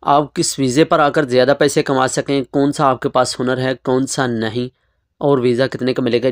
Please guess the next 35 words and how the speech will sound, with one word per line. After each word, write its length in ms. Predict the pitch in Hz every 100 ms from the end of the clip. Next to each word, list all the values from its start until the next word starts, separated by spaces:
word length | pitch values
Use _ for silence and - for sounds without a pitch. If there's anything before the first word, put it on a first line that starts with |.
| 123
ये 180 | 190 214
जानिए 360 | 139 123 147 -
आज 240 | 135 127
के 140 | - 180
इस 160 | -
वीडियो 240 | 120 117 139
के 100 | 135
अंदर। 200 | 120 123 -
हमें 240 | 139 147
कोई 240 | - 131 135
लाइक 280 | 127 123
की 100 | -
ज़रूरत 280 | 117 113 113
नहीं, 140 | 120 120
हम 300 | 123 160 175
सिर्फ 460 | - 143 135 139 -
इंसानी 480 | 127 - 147 135 139
खिदमत 340 | 127 127 123
के 140 | -
लिए 280 | 123 127 143 -
अपने 280 | 113 - 143
भाइयों 340 | 123 113 127 131
दोस्तों 340 | 120 117 - 120
को 140 | 147
इंडिया, 340 | 139 123 135 135
बांग्लादेश, 500 | 117 117 120 135 - -
पाकिस्तान 520 | 107 139 - 135 139
में 140 | 147 - - - -
इन्फॉर्मेशन 580 | 202 233 208 156 180 165
देते 240 | 143 156
हैं 160 | 156 117
जो 180 | 143 147
मैंने 420 | 139 147 139 151 - - 165
कभी 260 | 165 196
नहीं 260 | 175 139 147